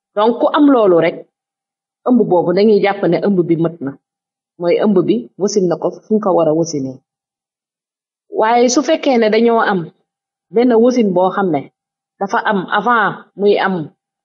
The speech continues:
li ñuy wax trente-sept semaines, semaine mooy avant muy amal, muy matal huit mois am yi.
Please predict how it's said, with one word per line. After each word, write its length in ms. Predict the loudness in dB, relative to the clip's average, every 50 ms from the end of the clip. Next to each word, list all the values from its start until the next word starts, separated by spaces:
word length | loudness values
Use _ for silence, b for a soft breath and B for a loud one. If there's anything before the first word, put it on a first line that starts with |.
| _ _ _ _ _
li 100 | -2 0 2
ñuy 140 | 2 4 4
wax 160 | 2 2 0 -2
trente-sept 420 | -2 -2 0 0 0 -2 -2 -4 -2
semaines, 500 | -2 0 2 2 2 0 -2 -4 -8 -14 -18 _ _ _ _ _ _ _ _ _ _ _ _ _ _ _ _
semaine 460 | -6 -4 -2 0 0 0 -2 -4 -4 -4
mooy 220 | -2 -2 0 0
avant 680 | 0 0 0 0 0 0 0 -2 -2 -4 -6 -10 -10 -10
muy 340 | -4 0 2 2 4 4 2
amal, 380 | 2 0 0 0 2 2 2
muy 200 | 2 2 2 2
matal 280 | 2 0 -2 -2 -2 0
huit 240 | 0 0 2 2 2
mois 260 | 2 2 2 0 0
am 120 | 0 -2
yi. 220 | -2 -4 -6 -8